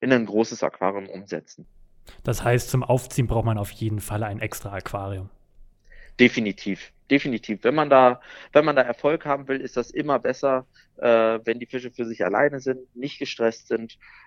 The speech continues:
Speaker 1: Ähm, und deswegen würde ich, äh, auf jeden Fall immer ein extra Aquarium empfehlen.
Speaker 2: Wie sieht denn da der Aufbau des, ähm, Aufzuchtsaquariums aus? Die Filterung, musst du bestimmt irgendwie sicher sein, dass die kleinen Fische nicht eingesaugt werden. Ist da überhaupt eine Filterung drin?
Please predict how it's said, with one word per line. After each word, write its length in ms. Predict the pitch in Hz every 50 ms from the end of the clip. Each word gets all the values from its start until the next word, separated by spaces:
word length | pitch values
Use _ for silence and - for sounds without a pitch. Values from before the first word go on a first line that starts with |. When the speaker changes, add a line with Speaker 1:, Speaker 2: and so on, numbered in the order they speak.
| - - -
Speaker 1:
Ähm, 420 | 117 110 107 104 101 104 104 104
und 240 | - - 107 95 101
deswegen 420 | 101 - - - 98 101 101 98
würde 180 | 101 98 95 -
ich, 340 | - - 110 - - - -
äh, 220 | - 110 104 101
auf 200 | - - - -
jeden 140 | 110 107 -
Fall 140 | - 104 -
immer 200 | - 113 104 101
ein 120 | 101 -
extra 280 | 82 85 - - - 85
Aquarium 460 | 85 - - 87 87 95 92 87 -
empfehlen. 400 | - - - - - - - - _ _ _ - - - _ -
Speaker 2:
Wie 140 | 123 131 123
sieht 180 | 143 175 -
denn 60 | 151
da 120 | 135 127 123
der 140 | 123 - 131
Aufbau 320 | 139 - - - 113 110
des, 180 | 110 104 - -
ähm, 220 | 123 107 107 110
Aufzuchtsaquariums 800 | 113 - 117 - - - 120 101 - 113 - - 117 107 107 107
aus? 180 | 101 101 101 -
Die 120 | - 110
Filterung, 580 | 101 - 139 143 151 143 127 123 131 135 - -
musst 200 | 117 110 - -
du 40 | 113
bestimmt 340 | 110 - - - 117 117 -
irgendwie 200 | 117 110 113 101
sicher 260 | 107 131 131 127 117
sein, 160 | 110 117 110
dass 120 | 107 -
die 60 | - 110
kleinen 220 | - 113 107 107
Fische 240 | - 123 107 98 110
nicht 140 | 107 120 120
eingesaugt 420 | 131 147 139 120 127 127 120 -
werden. 160 | 120 120 131
Ist 220 | - 160 - - 170
da 40 |
überhaupt 220 | 143 139 135 127 -
eine 80 | 131
Filterung 440 | 120 - 139 131 135 127 117 117 117
drin? 280 | 117 117 120 120 117